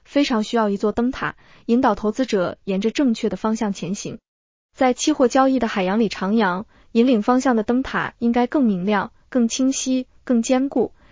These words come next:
因为期货市场的水域格外辽阔，投资者不仅容易迷失方向，还要面对各种海市蜃楼的诱惑，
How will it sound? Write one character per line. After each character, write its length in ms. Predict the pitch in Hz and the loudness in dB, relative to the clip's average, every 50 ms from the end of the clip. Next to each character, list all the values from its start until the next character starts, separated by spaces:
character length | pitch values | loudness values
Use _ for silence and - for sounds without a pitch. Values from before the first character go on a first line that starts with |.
| _ _ | _ _
因 140 | - 254 262 | -2 0 2
为 120 | 262 247 | 2 2
期 200 | 240 - - 311 | 2 2 0 0
货 160 | 294 311 269 262 | 2 4 2 2
市 100 | - 262 | 2 0
场 180 | - - 180 | -2 -2 -2
的 80 | 185 220 | -4 -2
水 200 | - - 175 175 | -2 -2 -2 0
域 240 | 190 196 196 - - _ | -2 -2 -4 -4 -8 _
格 160 | - 196 202 | -4 0 2
外 140 | 254 294 269 | 2 4 4
辽 180 | 220 185 165 180 | 2 0 -2 -4
阔， 340 | - - - 214 - - - _ _ _ _ _ _ | -6 -4 -2 -2 -2 -2 -6 _ _ _ _ _ _
投 160 | - 214 220 | 0 0 2
资 140 | - 294 269 | 2 2 2
者 140 | 254 214 190 | 2 2 0
不 100 | - 240 | 0 -2
仅 160 | - 208 185 | -2 -2 -2
容 180 | 180 180 190 208 | -2 -2 -2 -2
易 60 | 214 | 0
迷 220 | 202 196 185 202 | 0 0 -2 -2
失 160 | - - 247 | -2 -2 0
方 180 | - 240 240 254 | 0 0 0 0
向， 280 | - - 226 - - - _ _ - - _ | 0 0 -2 -2 -4 -8 _ _ -20 -20 _
还 120 | - 220 | -2 0
要 80 | 220 226 | 0 2
面 200 | 247 254 240 226 | 2 2 2 2
对 100 | 240 226 | 2 2
各 160 | - 277 254 | 4 2 2
种 220 | - 202 185 208 | 2 2 -2 -4
海 160 | - - 226 180 | -4 -6 -4 -4
市 160 | - 247 226 | -2 -2 0
蜃 140 | - 285 240 | 0 2 2
楼 140 | 214 180 | 2 0
的 100 | 190 226 | 0 0
诱 200 | 233 262 240 214 | 2 2 2 2
惑， 260 | 208 - - 196 - | 2 0 0 -2 -2